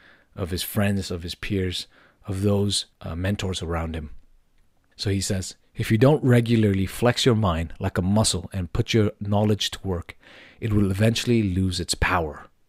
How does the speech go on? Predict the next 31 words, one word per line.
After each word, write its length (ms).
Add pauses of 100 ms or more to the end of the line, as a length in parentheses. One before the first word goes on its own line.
(220)
That's 180
why, 220 (560)
you 120
know, 80
we're 280
going 180
through 140
these 140
books, 220
because 380 (240)
it 100
is 140
important 460
as 200
we 240 (200)
grow 200
older 500 (320)
that 180
we 120
make 180
sure 180
we 140
don't 380 (120)
stop 340
learning. 400 (760)
We 100
don't 160
wanna 200
be 160
somebody 500
who, 340